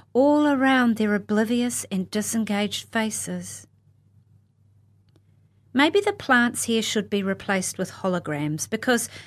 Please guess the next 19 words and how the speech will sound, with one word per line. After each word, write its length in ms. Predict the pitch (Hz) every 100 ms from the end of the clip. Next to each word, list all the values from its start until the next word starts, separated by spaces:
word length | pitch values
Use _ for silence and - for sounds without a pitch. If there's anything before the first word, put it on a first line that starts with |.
| - _ _ -
who 100 | 302
really 380 | 466 415 392 339
looks 340 | 294 - -
anyway? 580 | 220 220 190 156 151 170 _ _ _ _ _ _ _ _ _ _ _ _ _ _ _ _ _ _ _ _ _ _ _ -
I 180 | 277 302
know 260 | 262 196
why 540 | 170 180 170 175 190 190
teenage 560 | - 208 185 175 170 -
girls 480 | 180 170 180 180 185
nibble 420 | 175 170 180 170
pulled 440 | - 190 180 170 -
down 340 | 175 170 170
cardigan 600 | - - 170 175 165 170
sleeves, 680 | - - 175 180 185 - - _ - - -
their 120 | 180
coal 580 | 170 - 196 185 180 185 -
eyes 500 | 180 180 180 180 -
cast 580 | - 185 175 - -
downwards. 840 | - 175 175 180 185 185 - -